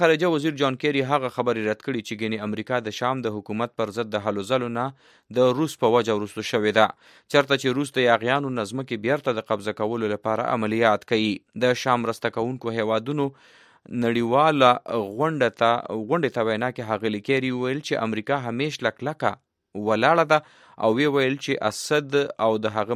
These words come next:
ملګري به هیڅکله هم جګړه ونه ګټي که چېرې دوی په سیاسي توګه باندې د خبرو نه وروستو کیږي. لیبیا کومه چې د یورپ نه د سمندر د لارې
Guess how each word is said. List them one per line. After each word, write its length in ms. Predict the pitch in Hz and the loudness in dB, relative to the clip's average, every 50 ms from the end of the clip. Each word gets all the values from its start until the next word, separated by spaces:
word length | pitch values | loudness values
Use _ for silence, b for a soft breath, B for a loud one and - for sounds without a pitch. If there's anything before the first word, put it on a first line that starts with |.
| 117 110 | -4 -4
ملګري 320 | 110 107 101 131 123 120 107 | -4 -4 -2 -4 -4 -2 -2
به 60 | 113 101 101 | -2 -2 -2
هیڅکله 400 | 131 143 - - - 117 110 104 104 | -4 -8 -8 -6 -4 -4 -2 -2 -4
هم 180 | 120 139 135 117 98 | -4 -6 -6 -4 -4
جګړه 300 | 107 101 98 104 117 131 143 143 _ - - | -4 -2 0 2 2 2 2 0 _ -12 -8
ونه 240 | 101 104 110 135 175 175 151 | -6 -6 -4 -4 -2 0 0
ګټي 260 | 139 117 - 110 92 - b b b b b | 0 0 0 -4 -4 -6 b b b b b
که 80 | b 120 117 | b -4 -2
چېرې 220 | - 143 131 127 113 104 107 | 0 0 0 0 -4 -6 -4
دوی 220 | 123 135 139 147 143 131 _ _ _ _ _ _ _ _ _ - | -2 -2 0 0 -2 -4 _ _ _ _ _ _ _ _ _ 2
په 180 | 117 117 117 - | 4 4 4 2
سیاسي 420 | - - 123 117 113 - - 190 190 | 0 -2 0 0 0 0 -2 -6 -4
توګه 300 | - - 170 160 147 151 139 143 | -2 -2 0 2 2 2 2 2
باندې 300 | 143 143 143 135 139 143 131 117 | 0 0 0 -2 -4 -4 -2 -4
د 80 | 117 - | -4 -2
خبرو 360 | - 113 117 135 143 135 135 135 135 - _ _ - - 113 117 117 120 | 0 -2 0 0 0 0 0 -2 -4 -8 _ _ -16 -10 -6 -4 -2 0
نه 100 | 127 135 - - - - 110 | 0 -2 -2 -4 -6 -6 -6
وروستو 340 | 107 107 107 - - - 113 - - | -6 -6 -8 -10 -8 -10 -8 -6 -4
کیږي. 340 | 120 110 110 104 110 110 - - _ b b b b b b b b b | -2 -2 -2 -2 -2 -4 -4 -6 _ b b b b b b b b b
لیبیا 320 | 143 156 156 160 185 190 185 | 2 2 4 6 6 4 4
کومه 160 | 185 175 170 165 | 2 -2 -2 -2
چې 80 | - 185 156 | -4 -2 -2
د 20 | 139 131 | 0 0
یورپ 260 | 131 131 139 139 - 139 139 | 0 0 0 -2 -2 -2 -2
نه 60 | 139 135 120 | 0 0 -2
د 100 | 117 - - | -4 -4 -4
سمندر 340 | 117 113 113 113 117 143 143 127 | -6 -6 -6 -4 -6 -6 -2 -2
د 100 | 120 110 | 0 0
لارې 180 | 120 127 120 | 0 0 0